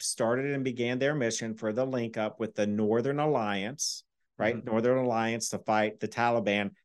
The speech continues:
Speaker 1: kinda north, north to south or north to middle, right?
Speaker 2: Mm-hmm.
Speaker 1: Our mission within the Ranger Regiment was a very quick period of darkness,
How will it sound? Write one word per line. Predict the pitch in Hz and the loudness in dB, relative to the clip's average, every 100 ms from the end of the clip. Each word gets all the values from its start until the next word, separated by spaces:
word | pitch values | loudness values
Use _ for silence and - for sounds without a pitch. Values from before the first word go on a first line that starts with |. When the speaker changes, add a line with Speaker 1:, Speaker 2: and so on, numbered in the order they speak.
| _ - | _ -2
Speaker 1:
kinda | 127 120 107 | 0 4 4
north, | 107 113 117 - - | 4 4 2 -4 -12
north | 123 113 110 | -6 -4 -4
to | 113 | -6
south | 95 101 104 110 | -2 0 0 0
or | 98 92 107 | -2 -4 -2
north | 117 110 107 | 0 0 -2
to | 117 | -4
middle, | 104 98 131 - _ _ _ _ | -2 -2 -4 -10 _ _ _ _
right? | 104 110 - | -4 -4 -6
Speaker 2:
Mm-hmm. | 107 113 | -4 4
Speaker 1:
Our | 143 185 | 6 8
mission | 160 139 - 120 120 | 6 2 0 -4 -2
within | 110 113 123 110 | -2 -2 -2 -2
the | 98 | 0
Ranger | 120 214 220 139 | 0 0 2 2
Regiment | 101 95 101 104 113 - _ _ | 4 2 0 -2 -2 -6 _ _
was | 113 123 120 | 4 6 6
a | 117 104 | 4 4
very | 92 101 113 147 202 | 2 2 4 6 4
quick | 208 - 117 123 - _ _ _ _ _ _ - | 2 0 2 2 -4 _ _ _ _ _ _ -8
period | 131 139 151 175 | 0 2 4 4
of | 170 | 2
darkness, | 143 127 131 131 147 147 - - | 2 2 0 -2 -4 -4 -6 -10